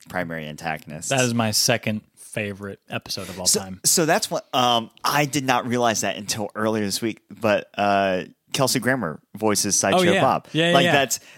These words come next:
Speaker 1: and, and so part of, I, I recognize the voice because I've been watching so much Frasier lately with
Speaker 2: Really?
Speaker 1: Sarah, and I was like, "That sounds,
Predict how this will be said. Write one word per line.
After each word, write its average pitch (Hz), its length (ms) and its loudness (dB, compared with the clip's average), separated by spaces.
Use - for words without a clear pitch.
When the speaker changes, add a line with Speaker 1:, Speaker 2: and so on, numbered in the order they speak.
Speaker 1:
and, 139 140 0
and 127 120 2
so 123 180 2
part 160 340 0
of, 135 180 -4
I, 127 160 4
I 127 80 2
recognize 131 440 0
the 107 60 -6
voice 120 200 0
because 110 200 -6
I've 98 120 0
been 95 100 -6
watching 101 320 -2
so 104 180 -2
much 101 200 -4
Frasier 98 520 -2
lately 78 300 -8
with 78 140 -6
Speaker 2:
Really? 151 180 4
Speaker 1:
Sarah, 76 280 0
and 107 100 -12
I 113 80 0
was 120 120 -4
like, 127 180 -6
"That 180 220 -12
sounds, - 320 -10